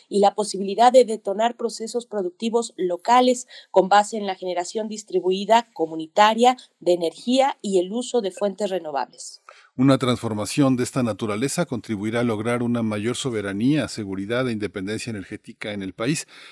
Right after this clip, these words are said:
Speaker 2: Además, reducirá la pobreza y mitigará el cambio climático.
Speaker 1: Para obtener soluciones, conacit efectuó el seminario titulado Energía y Cambio Climático, el cual llegará a su fin el día de mañana,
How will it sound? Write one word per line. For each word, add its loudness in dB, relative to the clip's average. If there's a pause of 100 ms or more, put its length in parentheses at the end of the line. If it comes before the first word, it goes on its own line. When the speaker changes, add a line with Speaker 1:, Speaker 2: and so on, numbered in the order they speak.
Speaker 2:
Además, 0
reducirá -2
la -2
pobreza -6
y -2
mitigará -2
el -6
cambio -6
climático. -14 (840)
Speaker 1:
Para 4
obtener 2
soluciones, 2
conacit -2
efectuó 2
el -4
seminario 0
titulado 0
Energía 0
y 0
Cambio -4
Climático, 0 (260)
el 4
cual 8
llegará 2
a -6
su -12
fin -8
el -10
día -4
de -2
mañana, 0